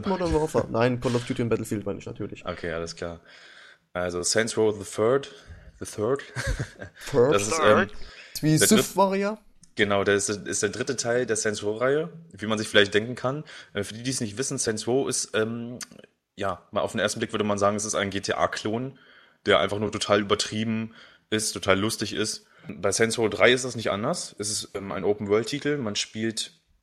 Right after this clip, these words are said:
Speaker 1: mh, wieder den Chef der Saints. Das ist halt so eine Gangsterorganisation, die sich im ersten und zweiten Teil hochgearbeitet hat. Da ist man halt der Chef geworden und hat nach und nach, ja,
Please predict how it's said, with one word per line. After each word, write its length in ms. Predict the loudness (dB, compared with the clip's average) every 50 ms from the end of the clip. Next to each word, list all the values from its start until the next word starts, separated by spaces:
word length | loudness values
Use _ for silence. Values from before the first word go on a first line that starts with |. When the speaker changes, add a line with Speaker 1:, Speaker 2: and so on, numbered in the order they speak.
| _ _ -10
Speaker 1:
mh, 320 | -8 -8 -6 -6 -8 -8 -10 -14 _ _
wieder 220 | -16 -6 -2 -2 0
den 160 | 0 0 -2
Chef 300 | -2 0 0 -2 -2 0
der 160 | 0 0 2
Saints. 640 | 2 0 0 -2 -2 -2 -2 -2 -4 -4 -4 -6 _ _ _ -10
Das 140 | -8 -6 -6
ist 140 | -6 -4
halt 160 | -4 -4 -4 -2
so 60 | -4
eine 320 | -2 -2 -2 -4 -4 -2
Gangsterorganisation, 760 | -2 -2 -2 -2 -2 -2 -2 -2 0 -2 -2 -2 -2 -4 -4
die 100 | -4 -6
sich 160 | -8 -8 -8
im 80 | -6 -4
ersten 260 | -4 -4 -4 -6 -8
und 100 | -8 -6
zweiten 280 | -2 -2 -2 -2 -2 -4
Teil 400 | -4 -2 -2 0 0 -2 -2 -6 -10 -20 -20 -20 -20 -20 -20 _ -4
hochgearbeitet 680 | -2 -2 0 2 2 2 4 4 4 4 2 0 -4
hat. 240 | -4 -6 -6 -4 -4
Da 100 | -2 -2 -2
ist 80 | -2
man 120 | -4 -6 -6
halt 380 | -6 -6 -8 -12 -18 _ -12
der 100 | -8 -6
Chef 200 | -4 -4 -4 -4
geworden 300 | -4 -2 0 2 2 2
und 100 | 0 -2
hat 100 | -4 -2
nach 160 | -2 -2 -2 -4
und 80 | -6
nach, 340 | -6 -4 -6 -6 -8 -12 -16 -20 -20 -20 -20 -20 _ _
ja, 220 | -12 -8 -8 -8